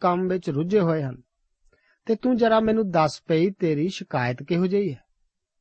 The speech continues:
ਇਸ ਤਰ੍ਹਾਂ ਇਹ ਗਰੀਬ ਔਰਤ ਕਹਿਣ ਲੱਗੀ ਕਿ "ਮੈਂ ਨਿਮਾਣੀ ਵਿਧਵਾ ਹਾਂ, ਮੈਂ ਸ਼ਹਿਰ ਕਿਨਾਰੇ ਰਹਿੰਦੀ ਹਾਂ ਤੇ ਇਹ ਆਪਣੀ ਥਾਂ ਵੀ ਮੈਥੋਂ ਖੁਸ਼ ਰਹੀ ਹੈ।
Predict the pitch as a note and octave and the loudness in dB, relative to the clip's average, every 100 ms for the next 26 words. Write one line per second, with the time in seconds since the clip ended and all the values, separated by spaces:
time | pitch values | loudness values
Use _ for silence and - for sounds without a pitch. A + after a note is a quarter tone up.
0 | _ _ _ _ E3 E3 G3 G3 G3+ G3 | _ _ _ _ -4 -2 0 0 2 0
1 | D#3 D3+ F#3+ F#3+ D#3 D3 - D3 C#3+ D#3 | 2 4 4 4 4 2 -4 -4 -2 -2
2 | C3 E3+ G#3+ G3+ D3 C3 C#3+ E3 G3 _ | -2 -2 -2 0 0 0 0 0 -4 _
3 | _ _ D#3 D#3+ D#3 C#3+ D3+ D#3+ D#3 F3+ | _ _ -2 2 4 4 4 2 0 -2
4 | F#3+ D3 B2 _ _ _ _ _ _ _ | -4 -6 -12 _ _ _ _ _ _ _
5 | _ D3+ F3+ G3+ G3+ - D#3+ E3 G3+ A3 | _ -2 0 0 -2 -2 0 2 2 2
6 | G3+ - _ _ - F3+ E3+ D#3 F3+ F#3 | -2 -8 _ _ 0 2 4 4 4 2
7 | G#3 G#3+ G3 B2+ G#2+ _ _ _ _ _ | 0 -2 -2 -4 -8 _ _ _ _ _
8 | - F#3+ F#3 G3 A#3 - E3 D#3+ - G3 | -2 -2 2 2 2 0 -2 -2 0 0
9 | F#3 - E3 F#3 G#3 F#3 D#3 F#3+ F3 D3+ | -2 -4 -4 -2 0 2 2 2 2 0
10 | - F3 F3+ D#3 D3 D3+ C#3 F3 A2 | -2 -6 -2 -2 0 -2 -2 -2 -6